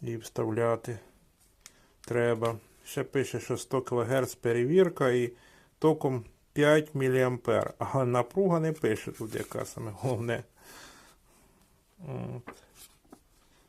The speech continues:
Такі тут ще є нюанси. Добре, будемо дивитися. Ще більше познайомимося.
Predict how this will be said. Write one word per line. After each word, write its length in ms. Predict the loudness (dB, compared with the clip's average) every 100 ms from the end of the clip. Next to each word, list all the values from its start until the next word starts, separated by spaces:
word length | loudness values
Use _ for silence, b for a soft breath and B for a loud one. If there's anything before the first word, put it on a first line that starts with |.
| b _ -20 -16
Такі 320 | -16 -12 -12
тут 220 | -12 -16
ще 200 | -14 -10
є 180 | -8 -6
нюанси. 560 | -6 -6 -8 -10 -16 -20 _ -20 _ _ _ _ B B B B B -20 -20 -16
Добре, 260 | -8 -4 -2
будемо 300 | -2 -2 0
дивитися. 480 | 0 0 -6 -12 -12 B B B B -20
Ще 140 | -20 -16 -10
більше 260 | -10 -10 -16 -10
познайомимося. 800 | -6 -4 -2 -2 -4 -8 -14